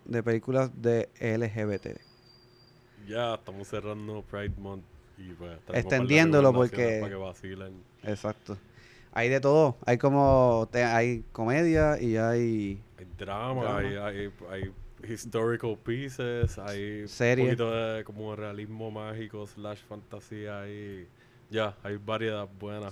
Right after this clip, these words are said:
Speaker 1: Son buenos, buenos, buenos picks. Y hablamos de, de, de nuestro pana, Gilbert, que ha hecho par de proyectos, incluyendo
Speaker 2: Cineasta hecho y derecho de aquí de Puerto Rico, que tiene par de proyectos en el cinturón
Speaker 1: que
Speaker 2: ya.
Speaker 1: estamos pompeados pa' ver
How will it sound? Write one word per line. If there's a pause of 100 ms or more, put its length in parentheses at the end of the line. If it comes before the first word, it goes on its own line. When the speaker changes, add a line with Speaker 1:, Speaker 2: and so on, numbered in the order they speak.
Speaker 1:
Son
buenos,
buenos,
buenos
picks. (340)
Y
hablamos
de,
de, (640)
de
nuestro
pana,
Gilbert, (140)
que
ha
hecho
par
de
proyectos, (180)
incluyendo
Speaker 2:
Cineasta
hecho
y
derecho
de
aquí
de
Puerto
Rico, (240)
que
tiene
par
de
proyectos
en
el
cinturón
Speaker 1:
que
Speaker 2:
ya.
Speaker 1:
estamos
pompeados
pa'
ver